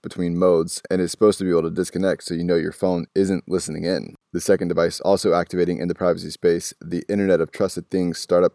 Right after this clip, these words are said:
I O Tex debuted a camera that will share footage to the cloud.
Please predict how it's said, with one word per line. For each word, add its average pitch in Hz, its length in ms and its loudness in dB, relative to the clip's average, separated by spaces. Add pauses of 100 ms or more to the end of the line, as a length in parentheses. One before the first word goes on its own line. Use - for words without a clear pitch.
(120)
I 90 140 2
O 82 100 2
Tex - 360 -4 (240)
debuted 87 320 0
a 85 40 -2
camera 101 500 0 (140)
that 85 120 2
will 65 120 -2
share 87 320 2
footage 98 420 2
to 90 80 -6
the 87 80 -2
cloud. 92 480 -2